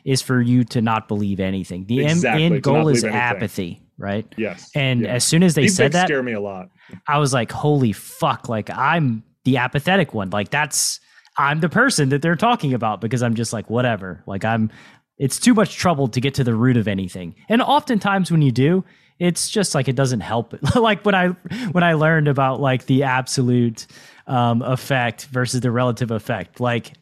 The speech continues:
Speaker 1: I, I upgraded my own knowledge, but, like, nobody listened or cared.
Speaker 2: So I wanted to, I wanted to, in the moment, I wanted to compliment you on that because I actually think that that's a really interesting topic,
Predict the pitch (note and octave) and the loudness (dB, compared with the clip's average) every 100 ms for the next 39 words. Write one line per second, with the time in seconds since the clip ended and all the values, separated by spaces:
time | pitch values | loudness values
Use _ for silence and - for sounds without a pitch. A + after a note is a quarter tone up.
0 | - D3+ G3+ - D3+ E3+ D#3 F3 D#3+ D3 | -4 0 0 -2 -2 0 0 0 0 0
1 | B2+ A#2 B2+ E3+ G3 E3+ E3+ G3 A#3 G3 | 0 0 0 2 0 0 2 2 2 -2
2 | - C3+ B2 A#2 B2 C3 B2+ G#2+ A#2+ - | -4 -2 0 -2 0 2 2 2 0 -2
3 | G2 F2+ - B2+ F#2+ G#2+ - D#3+ C3 F3 | -4 -6 -6 -4 -4 -8 -4 -4 0 0
4 | E3 F3 F3 D3+ B2+ C#3 D3 E3 E3+ D#3 | 0 0 -2 -4 -6 -4 -4 -2 -4 -4
5 | D3 D3+ D3+ C3+ C3+ B2+ A#2+ B2 B2 A2+ | -6 -4 -4 -2 -2 -2 -4 -4 -4 -6
6 | B2 A#2+ B2 A2+ G#2+ A2 A2 G#2+ F#2 A#2+ | -6 -6 -6 -8 -4 -4 -2 -4 -4 -6
7 | - A#2+ A2 G2+ - _ _ _ _ - | -4 -4 -2 -4 -12 _ _ _ _ -6
8 | C3 D#3 D#3 D3 - C#3 A#2 A2 B2 A#2+ | -2 -2 -4 -6 -4 -6 -4 -4 -4 -4
9 | A#2+ A#2 A#2+ A#2 B2 A#2+ A#2+ - A2 A2+ | -2 -2 -2 -4 -6 -8 -8 -6 -6 -4
10 | A2 C#3 G3 F#3+ | -6 -4 -6 -8